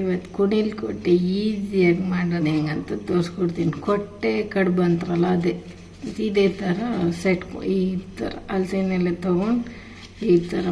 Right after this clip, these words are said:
ಮಾಡಿದ್ರೆ ಮುಗೀತು. ಹೀಗೆ ಮಾಡಿ ಇಟ್ಕೊಂಡ್ರೆ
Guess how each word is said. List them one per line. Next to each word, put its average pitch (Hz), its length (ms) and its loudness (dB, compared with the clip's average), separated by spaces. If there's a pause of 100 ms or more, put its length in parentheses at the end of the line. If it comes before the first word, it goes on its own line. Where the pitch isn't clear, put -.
(120)
ಮಾಡಿದ್ರೆ 165 540 -2
ಮುಗೀತು. 175 560 -4 (1400)
ಹೀಗೆ 185 200 2 (100)
ಮಾಡಿ 175 280 4 (100)
ಇಟ್ಕೊಂಡ್ರೆ 175 640 -2